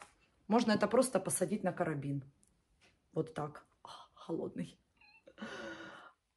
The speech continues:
Можно сделать браслет, если хотите, даже на шесть оборотов. Я специально решила поэкспериментировать, потому что мне хочется всегда иметь что-то разное в программе.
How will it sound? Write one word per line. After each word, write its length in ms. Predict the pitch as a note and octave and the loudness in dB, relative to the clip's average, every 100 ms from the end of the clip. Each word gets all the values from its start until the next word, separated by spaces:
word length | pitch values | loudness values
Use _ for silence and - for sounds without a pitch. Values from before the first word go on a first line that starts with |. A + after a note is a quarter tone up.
| - | 2
Можно 380 | F#3 B3 C4+ C4+ | 4 8 8 8
сделать 560 | - F3 E3 D#3+ - - _ _ | 8 4 6 4 -2 -18 _ _
браслет, 760 | D#3 E3 A3 - F#3+ E3+ E3+ - _ _ _ _ _ _ _ _ - | -2 6 6 6 6 6 6 0 _ _ _ _ _ _ _ _ -2
если 220 | F3+ F#3+ | 0 2
хотите, 340 | F3+ A3 A3 | 2 2 2
даже 240 | F3+ F#3 F#3 | 2 4 2
на 80 | |
шесть 300 | F3 G3 F#3+ | 2 0 2
оборотов. 500 | F3+ F3+ F3 D#3+ C#3 - - - - - | 4 8 8 8 4 -10 -18 -18 -18 2
Я 160 | G3+ A#3+ | 4 4
специально 480 | G#3+ - A#3 G#3+ | 2 6 8 10
решила 280 | F#3+ - G3+ | 8 6 4
поэкспериментировать, 1080 | F#3+ F#3+ F#3+ - G3 F#3 F#3 F#3 D4+ G3 - | 8 6 6 2 4 6 4 4 4 6 4
потому 200 | F3+ F#3 | 2 2
что 140 | - | 2
мне 120 | F3+ | 2
хочется 300 | F3+ G#3 - | 2 2 0
всегда 400 | F3+ - E3 A3+ | -2 0 4 4
иметь 280 | - F3+ G3 | 4 2 2
что-то 280 | - F#3+ F3+ | 0 0 2
разное 460 | F3 G3+ G3 D#3 D3 | 4 2 2 -2 -4
в 80 | |
программе. 600 | - E3+ E3+ D3 C#3+ C#3 | 2 4 6 6 4 0